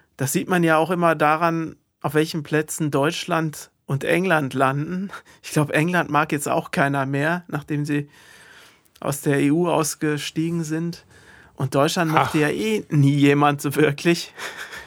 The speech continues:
Speaker 2: Meinst du, das war ein Signal, dass England keine Punkte bekommen hat diesmal?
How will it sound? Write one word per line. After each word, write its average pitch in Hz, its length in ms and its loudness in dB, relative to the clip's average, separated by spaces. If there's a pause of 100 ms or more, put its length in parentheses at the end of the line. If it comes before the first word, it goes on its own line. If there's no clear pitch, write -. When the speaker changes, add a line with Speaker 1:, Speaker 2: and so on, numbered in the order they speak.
(120)
Speaker 2:
Meinst 143 220 2
du, 165 60 2
das 143 180 4
war 143 100 2
ein 135 120 -2
Signal, 123 500 0
dass 147 160 -2
England 139 560 -2
keine 135 360 0
Punkte 170 360 -2
bekommen 151 320 -2
hat 143 100 -2
diesmal? 165 400 -4